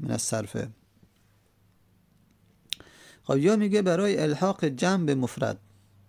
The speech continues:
الحاق جمع به مفرد. خب، سیرف مفرده، جمعش سیارفه هستش.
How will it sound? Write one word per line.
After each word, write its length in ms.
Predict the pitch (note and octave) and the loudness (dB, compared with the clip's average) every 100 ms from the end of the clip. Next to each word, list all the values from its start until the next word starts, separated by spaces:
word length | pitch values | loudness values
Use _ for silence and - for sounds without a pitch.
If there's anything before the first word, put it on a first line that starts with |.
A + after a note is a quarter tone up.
| _ _ _ - - _ _ - - - | _ _ _ -20 -20 _ _ -20 -20 -10
الحاق 460 | C#3 A#2+ D#3 D3 | -6 -2 -2 -2
جمع 320 | A#2+ A#2+ D3 C3+ | -4 -2 -2 -2
به 100 | B2 | -2
مفرد. 440 | A#2 - - - - _ _ _ _ _ - - _ - _ _ _ _ _ _ _ _ _ _ _ _ | -4 -6 -8 -10 -12 _ _ _ _ _ -20 -20 _ -20 _ _ _ _ _ _ _ _ _ _ _ _
خب، 300 | C#3+ A#2+ A#2+ | -10 -8 -6
سیرف 840 | - - F#3+ A3 G3+ F#3+ F3+ - - - - _ _ _ - | -6 -2 2 2 2 0 -2 -4 -8 -12 -20 _ _ _ -4
مفرده، 760 | C#3+ - D3+ C3 G#2+ A2 A#2 A2 _ _ _ _ _ _ _ _ _ _ _ _ _ _ _ _ _ - | -4 0 0 0 -2 -4 -6 -10 _ _ _ _ _ _ _ _ _ _ _ _ _ _ _ _ _ -4
جمعش 400 | E3+ F3+ F3+ - | -2 0 -2 -4
سیارفه 640 | - C3+ B2 B2 B2 C3+ | -2 0 0 0 -2 -2
هستش. 640 | A2+ A2 - - C3 - | -4 -4 -8 -10 -14 -18